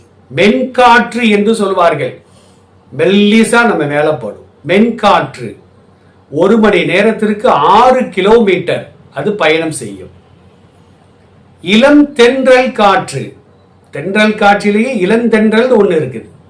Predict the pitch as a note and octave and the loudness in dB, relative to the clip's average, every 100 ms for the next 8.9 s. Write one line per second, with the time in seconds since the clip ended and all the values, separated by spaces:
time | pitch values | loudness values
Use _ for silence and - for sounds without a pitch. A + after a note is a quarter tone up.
0 | _ _ _ _ _ _ _ _ A#2+ E3 | _ _ _ _ _ _ _ _ -10 -2
1 | G#3+ G#3 F#3+ F#3 D#3 D#3+ A3+ A3 G3 F3+ | 0 2 0 -4 -4 -4 -4 -4 -6 -6
2 | C3+ B2 G2+ - - _ _ _ _ _ | -8 -10 -12 -16 -20 _ _ _ _ _
3 | - D#3+ A3 A#3+ G#3+ G3 F3+ E3 C#3 B2+ | -6 0 0 0 -2 -2 0 -2 -2 -6
4 | A2+ - F#3+ C#4 D#4+ - _ _ _ _ | -8 -8 -6 -6 -8 -14 _ _ _ _
5 | C3+ E3 A3 G#3 F3+ D3 D#3+ F#3 E3+ - | -2 0 2 2 0 0 2 2 2 -2
6 | B2 A#2 F#3 A3+ - - _ _ _ _ | -8 -6 0 0 -2 -8 _ _ _ _
7 | C#3+ F3 A3+ C4 B3+ - F3+ G3 A3+ F#3+ | 2 4 4 2 0 -4 -2 2 2 2
8 | F#3 - D3 C3+ B2+ D#3 A3 D4 | -2 -2 -2 -4 -2 0 0 -2